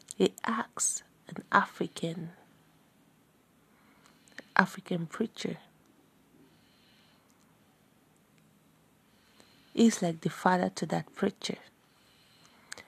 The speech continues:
And he asks him, "How? You told, I preach this gospel of faith to you. How are you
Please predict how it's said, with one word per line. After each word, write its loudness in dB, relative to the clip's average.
And 4
he 0
asks 2
him, 0
"How? 2
You 6
told, 4
I 10
preach -2
this -2
gospel 2
of -2
faith 0
to 0
you. 0
How 2
are 4
you 4